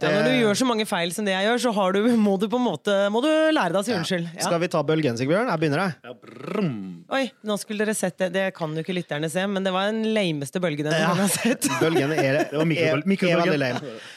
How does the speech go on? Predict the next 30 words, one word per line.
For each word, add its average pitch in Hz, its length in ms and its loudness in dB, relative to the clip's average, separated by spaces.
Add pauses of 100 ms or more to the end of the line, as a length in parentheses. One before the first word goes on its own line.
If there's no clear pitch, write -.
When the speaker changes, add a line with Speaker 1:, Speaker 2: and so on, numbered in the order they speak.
(200)
Speaker 2:
Vi 262 200 2
går 240 380 4
til 233 320 4
topp - 440 -4 (160)
tre-spalten, 135 960 0
og, 185 680 2 (220)
eh, 165 640 2
den 190 320 0 (160)
gangen 180 240 2
her 254 240 2
så 202 400 0
har 214 200 0
vi 180 160 0 (640)
raska 185 280 0
sammen 139 520 0
spalten 156 560 -2 (180)
Topp - 380 -4
tre 202 280 0
lokale 214 420 2
gjester 156 340 0
du 151 100 2
tror 127 240 0
det 120 100 2
ville 143 160 0
vært 160 160 -2
morsomt 127 420 -2
å 160 80 0
ha 156 220 0
i 185 60 -6
studio. 240 480 2